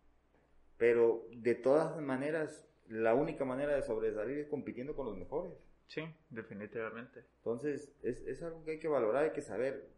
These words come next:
Speaker 1: ¿Qué queda a la espina? Bueno, pues quien le toque planear, tratar de planear mejor, tratar de que tengan mayores competencias,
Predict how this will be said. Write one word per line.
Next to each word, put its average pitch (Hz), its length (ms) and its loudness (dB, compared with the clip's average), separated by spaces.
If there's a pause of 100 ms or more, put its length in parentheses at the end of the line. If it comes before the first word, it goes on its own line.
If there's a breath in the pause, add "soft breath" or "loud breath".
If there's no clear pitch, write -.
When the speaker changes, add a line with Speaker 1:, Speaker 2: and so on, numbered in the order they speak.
(160)
Speaker 1:
¿Qué 131 160 0
queda 170 300 4
a - 20 2
la 127 80 4
espina? 170 440 -4
Bueno, 131 400 -4
pues - 280 -14
quien 98 160 -10
le 90 100 -6
toque 156 300 -2
planear, 131 640 -2
tratar 95 300 -2
de 156 80 2
planear 127 400 -2
mejor, 131 460 -2 (400 soft breath)
tratar 110 420 0
de 147 100 0
que 120 80 0
tengan 131 280 -4
mayores 120 280 -4
competencias, 131 720 -4